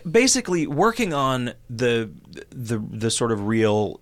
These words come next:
K O L P V P system has given us a lot of insight into what works and what doesn't work for, for Word Realms P V P, which has been extremely valuable. But,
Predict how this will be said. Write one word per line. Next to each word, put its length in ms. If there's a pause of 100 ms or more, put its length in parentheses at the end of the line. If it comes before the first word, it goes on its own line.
K 160
O 80
L 100
P 120
V 140
P 100
system 340
has 140
given 220
us 100
a 60
lot 140
of 60
insight 320
into 160
what 200
works 200
and 120
what 100
doesn't 280
work 200
for, 280
for 220
Word 320
Realms 460 (180)
P 140
V 140
P, 200
which 280 (320)
has 240
been 260
extremely 400
valuable. 420
But, 200